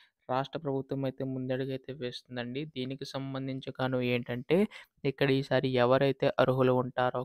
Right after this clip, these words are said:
కేవలం వారి యొక్క ఖాతాలో మాత్రమే డబ్బులు అనేవి అయితే జమ అవుతాయండి. అయితే దీనికి సంబంధించి గాను నిధులు కేటాయించడంపై అయితే రాష్ట్ర ప్రభుత్వం అయితే ఆలోచిస్తుందన్నమాట.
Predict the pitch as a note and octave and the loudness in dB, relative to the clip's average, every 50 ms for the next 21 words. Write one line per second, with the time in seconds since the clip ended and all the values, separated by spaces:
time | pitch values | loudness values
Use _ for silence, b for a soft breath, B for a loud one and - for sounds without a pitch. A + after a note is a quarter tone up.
0 | - _ - C3 B2+ B2+ C3 C3+ C3 B2+ B2 B2 B2 B2+ C3+ - - C3+ - - | -6 _ 0 2 2 4 4 2 2 4 6 6 8 6 6 2 0 -4 -2 0
1 | B2+ B2+ - - B2+ B2+ B2+ B2+ B2+ B2 B2 - - B2+ C3 B2+ B2 B2 B2 - | 0 0 2 2 2 2 2 0 0 -2 -2 -2 -4 -6 -6 -4 -6 -6 -4 -4
2 | C3 B2 B2+ B2+ B2+ B2+ B2+ B2+ B2+ B2 B2 B2 B2 - B2+ B2+ - - A#2+ A#2+ | -4 -4 -2 0 0 0 0 0 0 0 0 0 -2 -2 -6 -8 -4 -4 -2 0
3 | B2 B2 B2 - B2 B2 B2+ B2 B2+ B2 B2 C3 D#3+ G3+ G#3 B B B B _ | 0 -2 0 0 0 -2 -2 -2 -4 -4 -2 0 2 2 0 B B B B _
4 | _ _ - C#3 C3 - D3 C3 C3+ C3+ C3 C3 C#3 C3+ - C#3 - - C3+ C3 | _ _ -2 -2 2 2 0 2 2 0 0 0 -2 -4 -6 -8 -8 -8 -6 -4
5 | C3 C3 C3+ C3+ C3+ C3 - C#3 B2+ C3 B2+ C3+ C3+ C3 B2+ C3 B2 B2+ C3+ C#3 | -4 -4 -4 -4 -6 -6 -6 -4 -4 -2 -2 -2 -2 -2 -2 -4 -4 -2 -2 -2
6 | C3+ - - B2+ C3 - - C3 C3 C#3 - C#3+ C#3 C3 - - C3 C3 B2+ B2 | -2 -2 -2 -4 -2 -2 -4 -6 -6 -8 -8 -8 -8 -8 -6 -6 -6 -6 -6 -6
7 | - C3+ C3 C3 - C3+ A#2+ B2+ C3 - - C3+ C3 C3 C3 C3 C3 - - C#3 | -4 -6 -6 -4 -4 -4 -4 -4 -4 -6 -4 -2 0 0 0 -2 -4 -8 -8 -6
8 | C3 B2+ B2 - B2+ B2 B2 B2+ - - B2 - - C3+ B2+ B2+ B2 B2 B2 B2 | -6 -6 -4 -4 -4 -4 -4 -6 -6 -8 -10 -8 -8 -6 -6 -4 -4 -2 -2 -2
9 | B2+ - | -2 0